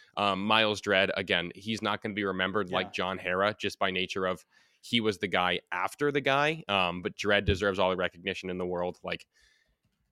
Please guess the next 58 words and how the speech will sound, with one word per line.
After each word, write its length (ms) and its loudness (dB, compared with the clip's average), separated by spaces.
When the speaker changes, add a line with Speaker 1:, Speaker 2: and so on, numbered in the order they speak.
Speaker 1:
I'm 160 2
just 220 -2
so, 380 4
I'm 160 -2
so 180 0
Speaker 2:
Yeah. 80 0
Speaker 1:
happy 300 2
that 220 -6
this 160 -4
senior 300 -2
class 340 -2
got 200 0
to 120 -6
achieve 460 -4
what 220 -2
they, 280 -2
what 200 0
they 100 2
wanted 240 -2
to 80 -4
do, 260 2
and 160 -2
that 100 2
was 120 -4
to 120 -6
make 180 -2
the 60 -12
tournament. 460 -2
Um, 480 0
and 140 4
I 80 8
hope 260 2
there's 160 0
a 60 0
lot 220 4
more 180 2
of 100 -2
it 80 2
in 80 0
the 80 -2
future. 640 -6
Um, 500 0
Bill, 200 8
I 80 8
don't 160 2
really 180 -2
know 220 2
how 180 2
to 160 2
end 160 2
this. 340 -4
Like, 200 0
the, 360 -4
the 160 -6
season 400 -2
kinda 380 -2
ended 360 -2
just 500 -6